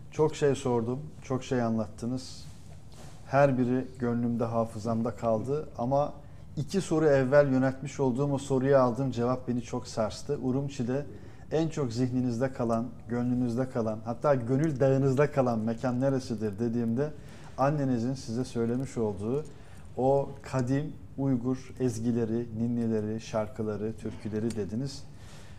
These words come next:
Herhalde sizin o dört kelimelik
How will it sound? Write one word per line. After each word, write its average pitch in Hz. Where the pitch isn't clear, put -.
Herhalde 196
sizin 156
o 165
dört 185
kelimelik 147